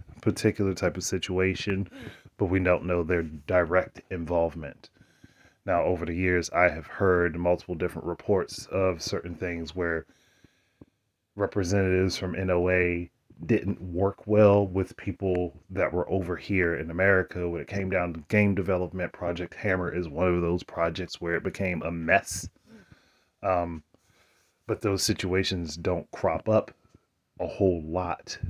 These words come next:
in the public eye for very many people to see.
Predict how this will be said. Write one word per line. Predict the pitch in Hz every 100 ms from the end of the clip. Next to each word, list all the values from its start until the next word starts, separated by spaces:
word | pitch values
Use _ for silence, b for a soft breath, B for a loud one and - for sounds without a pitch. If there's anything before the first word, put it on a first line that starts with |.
| - _
in | 104 90 82 73 - _ -
the | 92
public | - 107 87 82
eye | - 95 90 85 82
for | 87 80
very | 82 82 78
many | 80
people | 78 87 80
to | - -
see. | - 110 80 65